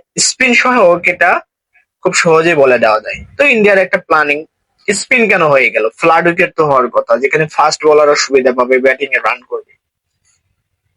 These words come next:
কোন দল, কোন টিম কখনোই চাইবে না যে তাদের ক্ষমতা থাকলে সেটা ক্ষমতা ব্যবহার না করে থাকা।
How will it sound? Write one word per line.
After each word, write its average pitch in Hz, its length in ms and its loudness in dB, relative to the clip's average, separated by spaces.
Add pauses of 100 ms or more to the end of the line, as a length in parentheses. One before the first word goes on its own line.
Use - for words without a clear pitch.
(680)
কোন 202 320 0
দল, 135 340 2
কোন 202 360 0
টিম 165 480 -4 (180)
কখনোই 196 480 0
চাইবে 185 380 0
না 123 240 0
যে 143 380 0 (1160)
তাদের 190 220 0
ক্ষমতা 190 540 0 (160)
থাকলে 175 540 -2 (360)
সেটা 175 480 0 (140)
ক্ষমতা 165 420 0
ব্যবহার 139 420 0
না 120 260 -2
করে 131 220 -2
থাকা। - 260 -14